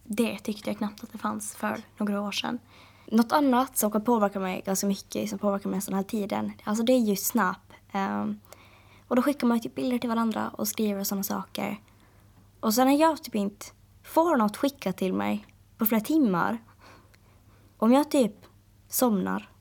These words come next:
Speaker 2: på dagen sådär, och sen vaknar jag och bara, ingen har skickat något till mig, alltså inte en endast en. Ehm, då kan jag bli jättebesviken. Eller om jag ser så här på kartan att någon är med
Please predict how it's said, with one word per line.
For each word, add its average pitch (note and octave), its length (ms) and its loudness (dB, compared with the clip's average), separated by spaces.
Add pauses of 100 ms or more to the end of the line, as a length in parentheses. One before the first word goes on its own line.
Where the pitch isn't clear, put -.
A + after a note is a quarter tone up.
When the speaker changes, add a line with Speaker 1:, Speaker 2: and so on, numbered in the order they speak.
(720)
Speaker 2:
på - 80 -2
dagen G#3 400 2
sådär, - 320 -6
och G#3+ 100 0
sen A#3 140 6
vaknar - 460 6
jag - 80 -2
och G#3 60 -4
bara, G#3 220 -4 (200)
ingen D4+ 240 8
har B3+ 60 4
skickat D4+ 340 -2
något F#3 100 -2
till A3 180 2
mig, F3 220 -4
alltså A3 200 4
inte B3 160 6
en B3 60 6
endast A#3+ 320 6
en. A#3+ 280 2 (1400)
Ehm, F#3+ 580 2 (640)
då C4 180 8
kan E4 160 6
jag C#4 80 8
bli G3+ 280 2
jättebesviken. G3+ 840 -2 (840)
Eller C4 220 4
om B3 80 8
jag G#3+ 100 4
ser C4 480 4
så G#3+ 180 -2
här F#3+ 300 2 (720)
på G#3+ 80 0
kartan A#3 760 2
att G3+ 200 -2
någon G#3 220 4
är A3 280 4
med G3 280 0